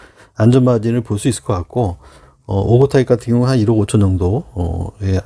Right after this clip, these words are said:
안전 마진을 좀 보고 들어갈 수 있는 단지라는 거고, 이미 뭐 인프라가 다 갖춰졌기 때문에, 어,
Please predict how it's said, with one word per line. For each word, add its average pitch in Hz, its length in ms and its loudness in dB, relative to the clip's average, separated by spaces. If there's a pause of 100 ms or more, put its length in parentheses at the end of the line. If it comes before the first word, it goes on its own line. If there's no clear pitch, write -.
(100)
안전 110 260 4
마진을 95 340 2
좀 90 140 -4
보고 101 220 0
들어갈 95 300 0
수 - 160 -6
있는 92 260 0 (500)
단지라는 107 460 0
거고, 101 400 -2 (520)
이미 147 180 6
뭐 160 120 4
인프라가 151 360 2
다 139 60 -8
갖춰졌기 147 480 -8
때문에, 120 600 -4 (680)
어, 104 380 -2